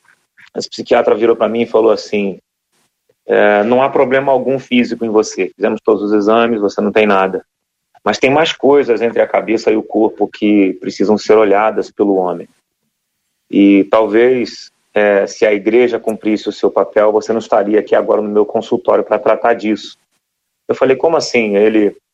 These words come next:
"É, eu já vi que você tem aí alguma coisa com a igreja." Na época, eu, de vez em quando, fazia eventos com o padre Fábio de Mello, eu era católico, e esse psiquiatra sabia disso. E ele falou pra mim assim: você tem aí, você vive às voltas aí com esse meio,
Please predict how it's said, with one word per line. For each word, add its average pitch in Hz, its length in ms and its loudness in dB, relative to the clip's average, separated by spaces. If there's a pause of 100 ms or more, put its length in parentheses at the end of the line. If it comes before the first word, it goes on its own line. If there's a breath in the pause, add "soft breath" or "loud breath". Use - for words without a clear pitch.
(400)
"É, 156 140 4
eu - 240 2
já - 80 2
vi 139 160 -4
que - 80 -14
você 139 280 0
tem 135 240 0
aí 110 380 -2 (260)
alguma 123 320 0
coisa 120 240 0
com 120 140 -2
a - 20 -2
igreja." 107 640 2
Na 104 160 -2
época, 117 380 0
eu, 110 180 0
de 101 120 -10
vez 104 140 -2
em 104 60 -4
quando, 104 220 -4
fazia 101 260 0
eventos 101 280 -2
com - 80 -10
o 92 40 -14
padre 95 240 0
Fábio 95 280 -2
de 92 80 -8
Mello, 101 440 0
eu 101 140 2
era 98 140 0
católico, 107 760 -2 (880 soft breath)
e 117 200 0
esse 117 180 -2
psiquiatra 113 540 0
sabia 123 320 0
disso. 92 400 -8 (120)
E 131 100 -2
ele 131 100 0
falou 131 220 2
pra 127 120 2
mim 123 120 0
assim: 117 420 -2
você - 160 -2
tem 185 160 0
aí, 143 440 0 (240)
você - 120 -6
vive 135 180 2
às 117 160 2
voltas 123 400 0
aí 113 160 2
com 117 140 -6
esse 113 200 -4
meio, 107 560 0